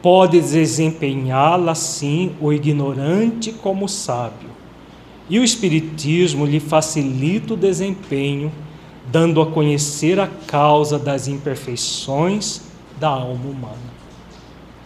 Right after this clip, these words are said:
Então, esse parágrafo também é bastante alentador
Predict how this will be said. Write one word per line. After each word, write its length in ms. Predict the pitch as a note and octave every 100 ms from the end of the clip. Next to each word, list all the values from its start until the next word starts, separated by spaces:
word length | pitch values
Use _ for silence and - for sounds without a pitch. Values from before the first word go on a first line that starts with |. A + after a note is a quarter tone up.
| - C3+ D3+ - - -
Então, 140 | - D3+
esse 200 | D#3 -
parágrafo 680 | D#3+ D3+ D#3+ E3+ D#3+ -
também 280 | - D3+ D3+
é 40 | D3+
bastante 480 | D#3 - F#3+ G3+
alentador 1000 | G#3 G3 G3+ - G#3 E3 A#2+ D3 D#3 D3+